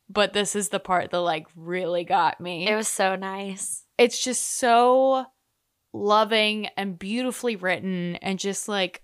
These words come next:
Speaker 1: a cozy moment with people that love you and care about you and understand you.
Speaker 2: Well, and, and even though this book, like, he's a ghost, he's not a real person. This book is, like,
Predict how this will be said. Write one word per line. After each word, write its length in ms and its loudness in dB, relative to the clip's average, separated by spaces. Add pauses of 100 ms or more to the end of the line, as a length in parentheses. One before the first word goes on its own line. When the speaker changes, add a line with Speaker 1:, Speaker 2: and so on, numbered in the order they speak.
Speaker 1:
a 80 0
cozy 560 2
moment 580 -2
with 240 -6 (600)
people 420 -4
that 320 2 (180)
love 340 2
you 220 0
and 180 -6
care 260 0
about 280 0
you 200 -2
and 140 -4
understand 680 -4
you. 360 -8 (240)
Speaker 2:
Well, 160 4
and, 280 -2
and 360 -2
even 300 0
though 180 0
this 280 -4
book, 360 -2
like, 340 -4 (600)
he's 300 -2
a 80 2
ghost, 680 2
he's 280 -12
not 180 4
a 60 -4
real 180 2
person. 640 -4
This 160 -6
book 240 -2
is, 340 -2 (760)
like, 360 2